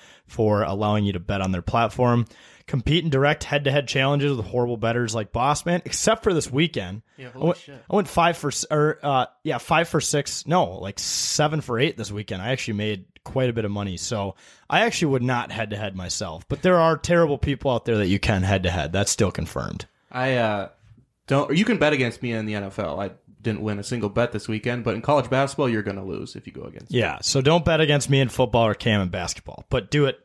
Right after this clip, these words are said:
Speaker 1: You can send us bets for anything else. Uh, compete in public or private betting competitions, so whether you wanna bet against randoms or your friends,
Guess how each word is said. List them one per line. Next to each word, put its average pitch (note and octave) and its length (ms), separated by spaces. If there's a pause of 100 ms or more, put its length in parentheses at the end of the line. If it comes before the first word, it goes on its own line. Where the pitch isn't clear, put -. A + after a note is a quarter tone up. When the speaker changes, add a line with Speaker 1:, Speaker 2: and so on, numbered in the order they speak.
Speaker 1:
You C#3+ 140
can C#3 160
send C3 240
us A2+ 80
bets G#2+ 260
for G#2 120
anything F#2 200
else. C#2 320 (480)
Uh, A#2+ 160
compete D#3+ 440
in D#3 60
public F3+ 400
or D3+ 80
private D#3+ 460
betting A2 240
competitions, G#2+ 720
so A#2 100
whether A2 220
you A2 100
wanna G#2+ 160
bet G#2+ 220
against G#2 300
randoms A#2 580
or G#2 160
your G2 120
friends, D#3+ 520